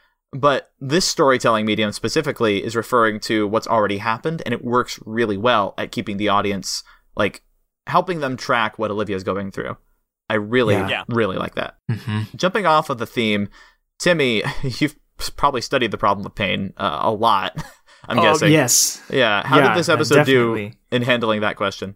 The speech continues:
Speaker 2: Oh, man. It, it, so I, I'll say, like, a few things about this, but, like, and over the next, how many episodes was this story arc? So that over the
Speaker 1: Six.
Speaker 2: next that many, six? Over the next six, that's right, six podcasts,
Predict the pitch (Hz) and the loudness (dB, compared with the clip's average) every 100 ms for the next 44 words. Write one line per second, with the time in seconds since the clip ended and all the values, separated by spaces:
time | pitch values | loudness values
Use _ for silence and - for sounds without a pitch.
0 | - - 131 117 135 131 107 104 - - | -6 0 0 4 4 2 0 -8 -16 -20
1 | - - 98 - - 165 - - 185 156 | -6 -2 -2 -4 -4 -4 -4 2 4 6
2 | - 123 131 123 131 - 165 131 120 - | 4 2 0 0 2 4 4 4 2 0
3 | - - 143 135 139 131 117 107 104 92 | -8 0 0 2 2 2 2 2 0 0
4 | 107 101 101 - 110 104 110 107 101 - | 0 2 2 0 0 0 0 0 -2 -6
5 | _ - _ _ - 117 110 131 131 120 | _ -20 _ _ -2 -2 4 4 6 4
6 | 113 113 - - - 110 120 127 143 147 | 2 2 0 0 0 0 4 4 4 2
7 | 156 156 151 151 156 - 151 151 156 180 | 4 4 4 4 4 4 6 6 6 4
8 | - - 110 107 110 110 110 107 - 95 | -2 -4 2 4 4 4 2 0 -2 -2
9 | - 113 107 104 107 - - 143 143 - | -2 -6 -4 -6 -8 -10 0 0 2 0
10 | 120 120 117 - - 131 - - 117 110 | 0 2 2 2 2 2 0 -4 -4 -4
11 | - 95 95 - 135 143 - 135 131 123 | -2 -2 -2 -2 0 0 0 2 2 2
12 | 123 113 - - | 0 0 -2 -6